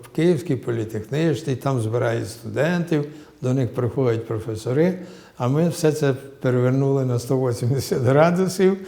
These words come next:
і до тих, хто бажає вчитись, їде професор. Це була революція, звичайно. Ми вибухнули в своєму розвитку.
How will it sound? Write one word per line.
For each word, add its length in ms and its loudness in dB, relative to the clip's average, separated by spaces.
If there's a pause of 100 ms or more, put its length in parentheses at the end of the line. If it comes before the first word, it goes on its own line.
(360)
і 160 6
до 440 6 (260)
тих, 260 4
хто 180 4
бажає 520 4
вчитись, 560 2
їде 280 4
професор. 720 -2 (640)
Це 180 -2
була 280 2
революція, 680 2 (180)
звичайно. 520 -2 (240)
Ми 340 -4 (340)
вибухнули 720 2
в 80 -8
своєму 680 -2 (240)
розвитку. 680 -4